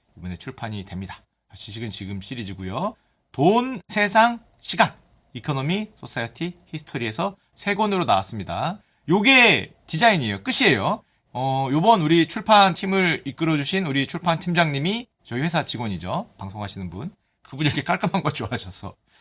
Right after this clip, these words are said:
워낙 럭셔리한 걸 좋아하시는 분이기 때문에 책도 럭셔리하게 나왔습니다. 아주 특이하게 나왔는데, 어, 일단 잠깐 소개시켜드리면 총 세 편으로 구성이 된 세트고요. 세상의 이야기를 쉽고 재미있게 전달하는,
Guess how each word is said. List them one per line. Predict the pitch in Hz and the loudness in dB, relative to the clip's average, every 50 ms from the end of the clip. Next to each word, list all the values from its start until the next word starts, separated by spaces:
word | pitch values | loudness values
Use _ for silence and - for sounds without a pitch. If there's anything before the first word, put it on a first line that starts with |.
| - _ _ | -20 _ _
워낙 | - - 131 147 190 285 320 | 0 4 6 8 8 8 8
럭셔리한 | 269 320 302 - - 240 226 226 214 202 | 8 6 6 6 6 6 8 8 8 6
걸 | 208 190 | 4 4
좋아하시는 | - 156 156 151 160 | 4 4 2 2 0
분이기 | 151 139 131 | -2 -4 -4
때문에 | - 143 139 | -6 -8 -8
책도 | - - - - | -8 -6 -6 -4
럭셔리하게 | 113 92 - - - 185 180 185 156 143 120 | -4 -4 -2 -2 0 2 4 4 4 4 2
나왔습니다. | 104 98 95 - - 101 90 82 85 90 - - - - - | 2 0 0 0 -4 -8 -8 -6 -4 -4 -4 -4 -6 -8 -10
아주 | 107 120 170 214 208 170 113 - _ _ | -8 -6 -4 -2 -2 -2 -4 -4 _ _
특이하게 | - 214 202 170 202 196 180 160 170 | -8 -8 -2 2 4 4 4 4 4
나왔는데, | 143 123 117 113 110 104 107 135 165 143 95 - _ _ _ - | 4 4 4 2 2 -2 -4 -4 -4 -4 -6 -10 _ _ _ -8
어, | 131 | -6
일단 | 156 190 175 | -4 -4 -2
잠깐 | - - 147 - 190 185 170 | -2 -4 -2 0 0 0 2
소개시켜드리면 | 165 151 165 160 - - - 139 127 117 117 113 135 165 185 208 240 - _ _ _ _ _ _ | 0 0 -2 -2 -4 -6 -6 -4 -4 -4 -4 -2 -2 -2 -2 -2 -4 -8 _ _ _ _ _ _
총 | - - 160 | -10 -8 -6
세 | 160 - 190 185 | -6 -6 -6 -4
편으로 | - 196 175 160 147 131 | -4 -2 -2 -2 -2 -4
구성이 | - - - 135 117 110 | -8 -10 -8 -8 -6 -6
된 | 104 98 | -8 -8
세트고요. | - 110 - - - - - 95 87 82 95 139 196 - _ _ _ _ - | -10 -12 -14 -14 -16 -12 -10 -10 -8 -8 -8 -10 -12 -14 _ _ _ _ -6
세상의 | - 175 165 175 170 160 147 | -4 0 0 2 2 2 2
이야기를 | 139 135 127 139 156 185 | 2 2 0 0 -2 -2
쉽고 | 185 - - 208 - - 180 160 | -2 -4 -6 -6 -2 -2 0 0
재미있게 | - 151 135 139 135 - 139 | 0 0 -2 -2 -4 -4 -4
전달하는, | - 123 117 110 117 113 107 107 127 113 92 | -4 -4 -2 0 2 2 2 0 -2 -6 -8